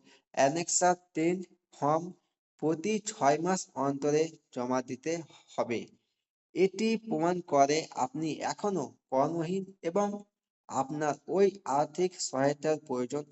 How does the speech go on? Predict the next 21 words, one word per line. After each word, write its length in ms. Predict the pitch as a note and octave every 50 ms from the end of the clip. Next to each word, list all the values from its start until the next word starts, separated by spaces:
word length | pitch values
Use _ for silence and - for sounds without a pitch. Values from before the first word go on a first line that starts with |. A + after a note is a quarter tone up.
| _ - C3+
আছে। 240 | A#2+ - - C3 G#2+ G2 - _ _ _ _ -
এই 160 | F3+ G3 A3+ A#3 A3 G#3+ - -
ফর্ম 300 | - - C#3 C#3+ D#3 E3+ E3 C3+ -
জমা 260 | C3 C3 C3+ C#3 C3+ B2+ A2+ A#2 B2
না 100 | C#3+ E3+ F#3 F3+ -
দিলে 240 | D#3+ D#3 D#3 D#3 E3+ F3 - _ _ _ _ _ _ _ -
আপনার 360 | - A#2+ B2+ - C3 C3+ C3 C3 C3 -
ভাতা 360 | - - B2+ C3 - - E3 E3+ F3+ F3 - _ - B2+ B2
বন্ধ 220 | B2 A#2+ B2 C3 C3+ C3
হয়ে 140 | C3+ C3+ C#3
যেতে 160 | C3+ C3 D3 -
পারে। 200 | C#3+ C#3+ D3+ E3+ F#3 G3+ - _ _ _ _ _ _ _ -
ভিডিওর 600 | D3 C3 B2+ C#3+ E3 - G3 G#3 G#3 G#3 G#3 G#3 G#3 - - - _ _ _ _ _ _ _ -
এই 160 | G3 A3+ A#3 - - - C3+ D3
অংশে 380 | D#3+ E3+ F3 D#3+ - D#3+ C#3+ B2+ - - - B2
আমি 140 | C3+ C#3+ D3 C#3 B2+
আপনাদের 360 | C3 - C#3+ C#3+ C#3+ C#3+ C3+ - -
সতর্ক 400 | - C3 C3 C3+ - F3+ F#3 - G#3+ G3+ G3+
করছি 260 | G#3 D3 - - - C#3 B2 -
যে 100 | D3 C3+ A2+ - _ _ _ _ _ - - _ _ _ _ _ _ -
যারা 200 | C#3 C#3 D3 D3+